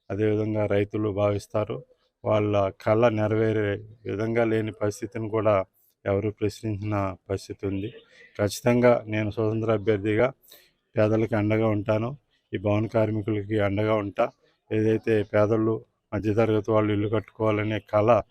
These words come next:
నెరవేరటానికి నా కృషి చేస్తానని చెప్పి సవినయంగా తెలియజేస్తూ, అందరూ ప్రశ్నించాలి, ప్రశ్నించే పరిస్థితి లేకుండా ఎవరికాళ్ళు, ఆ, వ్యాపార ధోరణితోటి వ్యవహరించడం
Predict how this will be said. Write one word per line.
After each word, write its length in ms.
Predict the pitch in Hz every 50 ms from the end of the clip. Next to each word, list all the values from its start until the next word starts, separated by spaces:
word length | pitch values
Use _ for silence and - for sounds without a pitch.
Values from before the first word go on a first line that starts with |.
| _ _ - _ _ _ -
నెరవేరటానికి 1000 | 104 104 101 104 107 110 107 104 - 107 107 104 98 - - 107 104 92 92 - _ _ _ _ _ _ -
నా 240 | 104 101 101 95
కృషి 480 | 98 101 _ - 107 101 - - - 120
చేస్తానని 440 | 113 110 - - 107 101 104 104 95 -
చెప్పి 300 | 101 - - - 104 101
సవినయంగా 520 | 92 - - 101 101 101 107 107 104 104 104
తెలియజేస్తూ, 680 | - - 107 95 101 101 101 104 98 - - - 117 - _ _ _ _ - _ _ _ -
అందరూ 460 | 98 104 104 110 107 117 110 101 95 - _ _ _ _ _ _ -
ప్రశ్నించాలి, 680 | 110 107 101 - 117 117 113 104 - 113 110 107 107 123 135 _ _ - -
ప్రశ్నించే 580 | 110 101 - - 117 113 104 - 117 110 107 101
పరిస్థితి 460 | - - 101 98 - - 110 98 107
లేకుండా 640 | 104 104 104 104 101 104 101 98 104 101 95 92 - - _ _ _ _ _ _ -
ఎవరికాళ్ళు, 680 | 107 104 104 107 104 - 113 110 104 104 101 101 95 90 92 - _ _ _ _ _ _ _ _ - 123
ఆ, 120 | 123 - - - - - - - _ _ _ _ _ _ _ _ _ _ -
వ్యాపార 400 | 107 113 110 107 - 117 113 110
ధోరణితోటి 840 | 101 110 113 113 104 110 113 107 101 98 110 110 113 - - 117 123 131 - - -
వ్యవహరించడం 680 | - 101 104 98 107 107 107 101 104 - - - 110 107